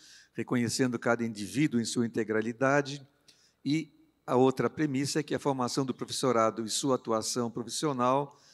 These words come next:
encontram limites em pro-, problemas estruturantes envolvendo variáveis internas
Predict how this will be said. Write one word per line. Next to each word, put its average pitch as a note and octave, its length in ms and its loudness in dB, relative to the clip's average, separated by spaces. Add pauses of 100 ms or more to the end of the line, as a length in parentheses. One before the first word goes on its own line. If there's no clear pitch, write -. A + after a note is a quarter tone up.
(240)
encontram D#3 460 2
limites C#3+ 680 0
em B2+ 60 -4
pro-, B2 340 -2 (200)
problemas A#2+ 440 2
estruturantes C#3 800 2
envolvendo C3+ 540 2
variáveis A#2 520 2
internas B2 800 -2